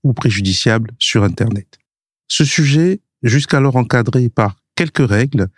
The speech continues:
était essentiellement régi par les plateformes elles-mêmes et par ce que l'on pourrait qualifier les chartes d'utilisation avec des règles de modération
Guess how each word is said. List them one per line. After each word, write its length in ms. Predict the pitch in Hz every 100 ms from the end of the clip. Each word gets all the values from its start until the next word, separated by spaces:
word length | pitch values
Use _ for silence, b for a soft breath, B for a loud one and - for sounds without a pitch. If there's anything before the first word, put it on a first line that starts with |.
| B B -
était 320 | 117 143 131
essentiellement 680 | 117 - 107 - 110 120 120
régi 520 | 117 113 95 101 123 _ _ -
par 140 | 117
les 80 | 107
plateformes 640 | - 113 - 120 117 113 - _ -
elles-mêmes 400 | 113 104 92 107 - _ _ _ -
et 60 |
par 220 | 104 110
ce 100 | -
que 140 | 104 123
l'on 140 | 110
pourrait 320 | - 104 101
qualifier 720 | 92 101 92 - - 107 127 - b b -
les 100 | 107
chartes 360 | 104 120 - 107
d'utilisation 800 | 92 - 92 90 - 117 120 139 b b b b -
avec 500 | 123 113 131 - - _
des 160 | 113 107
règles 240 | 110 101
de 60 | 95
modération 800 | 90 90 95 92 87 - 127